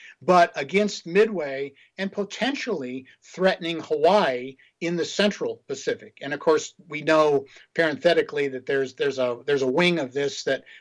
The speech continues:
that goes and invades the Aleutians in, in the North Pacific as well. But I guess the point,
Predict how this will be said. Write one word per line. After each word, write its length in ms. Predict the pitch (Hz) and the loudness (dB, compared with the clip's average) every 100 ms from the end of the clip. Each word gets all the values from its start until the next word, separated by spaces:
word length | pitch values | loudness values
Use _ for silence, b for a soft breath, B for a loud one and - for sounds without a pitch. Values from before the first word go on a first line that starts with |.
| B | B
that 160 | 139 | 0
goes 340 | 139 156 151 156 | 4 6 6 2
and 100 | 147 | -6
invades 480 | 135 151 156 151 - | 0 4 4 0 -8
the 120 | 139 | -4
Aleutians 640 | 127 196 196 127 107 - | 2 2 2 -6 -12 -14
in, 200 | 160 143 147 | -12 -12 -10
in 140 | 147 | -8
the 100 | 139 | -6
North 320 | 135 143 180 - | -2 2 2 -2
Pacific 460 | 139 135 - 123 | -6 -6 -6 -8
as 160 | 117 - | -8 2
well. 340 | 185 147 - B B B B | 2 2 -2 B B B B
But 160 | 185 175 | 0 2
I 100 | 156 | 2
guess 260 | 156 233 - | 2 2 0
the 100 | 208 | -8
point, 500 | - 233 226 110 | -4 0 0 0